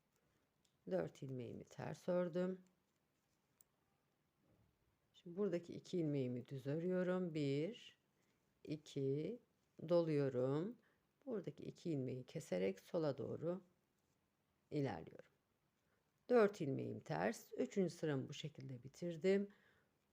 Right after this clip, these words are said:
Örgünün arka yüzünde dördüncü sırada tüm ilmeklerimin hepsini ters örerek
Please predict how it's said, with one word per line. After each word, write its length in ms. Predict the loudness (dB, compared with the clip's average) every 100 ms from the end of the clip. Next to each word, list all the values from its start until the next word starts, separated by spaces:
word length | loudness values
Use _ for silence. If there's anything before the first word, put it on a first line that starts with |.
| _ _
Örgünün 520 | 6 8 8 6 4
arka 360 | 4 4 6 6
yüzünde 440 | 6 6 6 8
dördüncü 380 | 8 8 6 0
sırada 380 | 2 2 2 0
tüm 180 | 4 6
ilmeklerimin 640 | 6 4 2 -2 -2 2
hepsini 540 | 2 2 -4 -4 -4 -8 _ _ _ _ 2
ters 320 | 4 6 4
örerek 540 | 4 4 4 2 -6